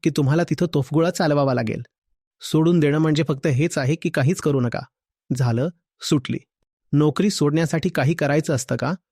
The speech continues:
हां, नोकरी चालू ठेवण्यासाठी खूप कष्ट करावं लागतं. सोडण्यासाठी काय करायचंय? काहीच करायचं नाही.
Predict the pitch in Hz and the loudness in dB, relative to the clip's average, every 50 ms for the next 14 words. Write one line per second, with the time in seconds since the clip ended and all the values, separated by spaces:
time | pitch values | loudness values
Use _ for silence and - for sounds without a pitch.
0 | _ _ _ _ _ _ _ - - 143 131 113 - - _ _ _ _ _ _ | _ _ _ _ _ _ _ -4 0 0 0 0 -2 -6 _ _ _ _ _ _
1 | - 143 147 151 147 - 196 220 220 - 147 131 151 160 151 151 151 156 160 - | -2 0 2 2 2 2 0 0 0 0 0 0 2 2 2 2 2 2 0 -2
2 | 165 151 180 170 - - 208 - - 143 123 - - - - 165 151 127 123 120 | -2 -2 -2 -2 -2 -4 -4 0 0 -2 0 0 -2 0 0 0 0 0 0 -2
3 | 117 - - 120 123 - - _ _ _ _ _ _ _ _ - - 156 156 156 | -4 -4 -6 -8 -8 -8 -10 _ _ _ _ _ _ _ _ -2 0 2 2 4
4 | 190 220 208 - 208 - 165 - 160 165 180 - 143 120 117 - 120 123 151 170 | 2 2 2 0 -2 -2 0 0 2 2 2 2 2 2 0 0 -2 -4 -4 -6
5 | - _ _ _ _ _ _ _ _ _ 160 147 151 190 214 - - 165 143 151 | -10 _ _ _ _ _ _ _ _ _ 0 2 4 2 2 2 0 2 2 2
6 | 160 - 147 127 113 120 | 2 2 0 0 0 -2